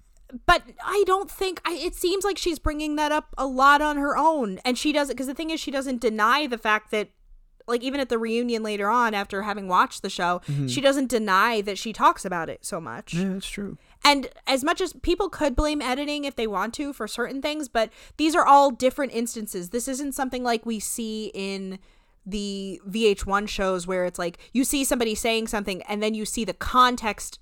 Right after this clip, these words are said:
Speaker 1: where it fits in another context later on. You're like, "Oh, you just repurposed that sound." This is all different times of people saying it in different contexts.
Speaker 2: Yeah.
Speaker 1: So it is something that comes up a lot, whether she likes it or not.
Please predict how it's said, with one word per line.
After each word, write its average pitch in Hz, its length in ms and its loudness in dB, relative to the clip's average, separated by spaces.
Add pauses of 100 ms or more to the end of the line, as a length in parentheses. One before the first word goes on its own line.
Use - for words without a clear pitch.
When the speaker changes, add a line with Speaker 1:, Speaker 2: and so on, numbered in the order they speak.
Speaker 1:
where 208 300 4
it 226 80 -2
fits 262 260 6
in 240 80 2
another 214 320 -2
context 196 480 0
later 185 220 0
on. 208 180 4
You're 190 140 0
like, 190 160 -2
"Oh, 254 160 10
you 226 180 2
just 233 260 -2
repurposed 220 600 -2
that 208 240 -2
sound." 175 460 -2 (260)
This 339 220 2
is 359 100 2
all 285 260 6
different 254 440 0
times 233 360 0
of 208 120 -4
people 214 260 -4
saying 220 360 -2
it 190 120 -2
in 208 200 0
different 185 320 -2
contexts. - 720 -4
Speaker 2:
Yeah. 180 260 -4 (360)
Speaker 1:
So 202 340 4
it 220 160 2
is 233 220 6
something 233 340 0
that 226 80 -2
comes 247 200 -2
up 269 120 -2
a 311 40 -2
lot, 330 220 2
whether 240 220 -2
she 262 140 -8
likes 262 220 -6
it 269 80 -8
or 294 40 -8
not. 311 300 0